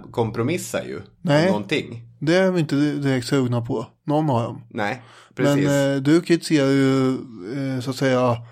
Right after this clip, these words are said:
Speaker 2: eh, själva företeelsen att man hade ett val.
Speaker 1: Ja, att man går fram i valet i det läget. I mean, jag ser att Tommy Sjöberg lyfter det som en av grejerna som hjälper till att befästa gränsen.
Speaker 2: Mm. Ja.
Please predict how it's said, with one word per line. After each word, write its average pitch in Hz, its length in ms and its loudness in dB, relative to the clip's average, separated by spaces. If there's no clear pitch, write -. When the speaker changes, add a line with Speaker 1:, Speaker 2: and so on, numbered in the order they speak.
Speaker 2:
eh, 92 280 -16
själva 135 260 -2
företeelsen 123 680 0
att 156 100 -2
man 139 140 0
hade 127 260 2
ett 127 100 -6
val. 143 460 4
Speaker 1:
Ja, 135 140 6
att 135 120 -2
man 131 140 -2
går 131 100 -2
fram 131 360 -2
i 117 120 -8
valet 104 460 -2
i 90 100 -10
det 95 180 -4
läget. 101 480 -2
I 120 80 -4
mean, 131 220 -4
jag 131 200 -2
ser 151 180 -6
att 139 200 -4
Tommy 127 240 -4
Sjöberg 123 640 -2
lyfter 113 340 -8
det 104 160 -4
som 101 140 -10
en 101 280 -8
av 95 200 -4
grejerna 104 340 -2
som 107 140 -8
hjälper 98 240 -4
till 98 160 -6
att 92 300 -8
befästa 98 520 -6
gränsen. 117 640 -4
Speaker 2:
Mm. 131 280 -8
Ja. 135 440 -4